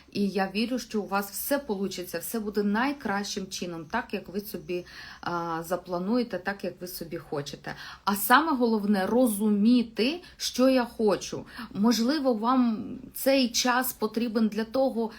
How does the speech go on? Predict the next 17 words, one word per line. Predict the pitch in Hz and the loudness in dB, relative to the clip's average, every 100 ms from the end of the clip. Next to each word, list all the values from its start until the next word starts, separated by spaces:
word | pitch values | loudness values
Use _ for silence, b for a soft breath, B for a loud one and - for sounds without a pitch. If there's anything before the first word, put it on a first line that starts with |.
| B | B
щоб | - 226 | -4 -2
зрозуміти, | 214 240 233 247 269 269 202 B B | 0 -2 2 4 4 2 -4 B B
ось | - 247 | 0 0
так | - 277 262 240 | 2 0 0 -2
я | 233 | -2
хочу, | 233 208 277 - 262 - | 0 0 0 2 0 2
а | 208 | 0
ось | 220 226 | 0 -2
так | - 240 254 - | 0 0 0 -2
точно | 240 233 - 233 | -6 -4 -2 2
ні. | 226 269 | 4 4
Тобто | 294 214 - 220 | 2 -4 -2 -4
створити | 214 - 220 220 220 - - 220 254 302 285 | -4 -4 -2 -2 -4 -12 -2 2 4 2 0
своєї, | 240 - 226 220 262 247 - | -2 0 0 2 2 0 -4
свій | - - 247 | -8 -2 0
якийсь | 247 220 220 240 233 - | 2 0 0 0 -2 -2
чек-ліст, | - 254 247 214 202 269 269 - | 2 2 2 0 4 4 2 -6